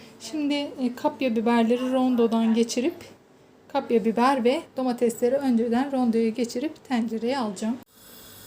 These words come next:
Biber ve domatesleri rondodan geçirdim.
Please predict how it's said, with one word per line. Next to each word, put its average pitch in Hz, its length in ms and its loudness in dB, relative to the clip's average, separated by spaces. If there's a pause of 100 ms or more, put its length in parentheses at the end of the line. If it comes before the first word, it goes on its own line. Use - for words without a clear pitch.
(1400)
Biber 240 440 6 (420)
ve 247 260 2
domatesleri 240 840 2
rondodan 233 580 4
geçirdim. 226 580 0